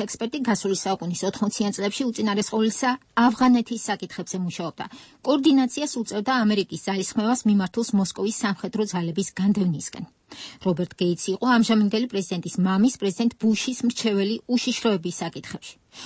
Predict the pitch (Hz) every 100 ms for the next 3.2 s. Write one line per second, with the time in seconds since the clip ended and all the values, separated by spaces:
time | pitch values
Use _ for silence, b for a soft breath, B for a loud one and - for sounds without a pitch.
0 | B B 262 - 302 349 - 269 - 285
1 | - 339 - 285 - 247 240 240 233 311
2 | - 262 247 233 226 247 - 202 185 190
3 | 202